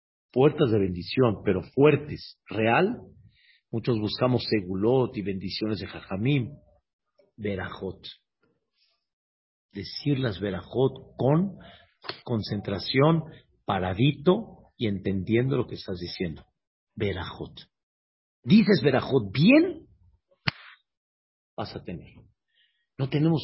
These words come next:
idea el efecto tan grande que hay. David Amelech con esas cien Berajot paró una epidemia.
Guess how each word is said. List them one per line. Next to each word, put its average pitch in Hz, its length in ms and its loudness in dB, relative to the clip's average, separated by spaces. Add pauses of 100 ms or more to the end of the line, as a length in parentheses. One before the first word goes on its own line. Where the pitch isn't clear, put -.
idea 131 380 -2 (100)
el 156 240 4
efecto - 920 -2
tan 143 280 -2
grande 147 520 0
que 123 220 -4
hay. 104 220 -10 (480)
David 254 300 6
Amelech 247 480 6
con 185 180 2
esas 185 260 -2
cien 190 220 2
Berajot 160 460 0
paró 226 260 6 (1040)
una 165 220 0
epidemia. 104 500 -8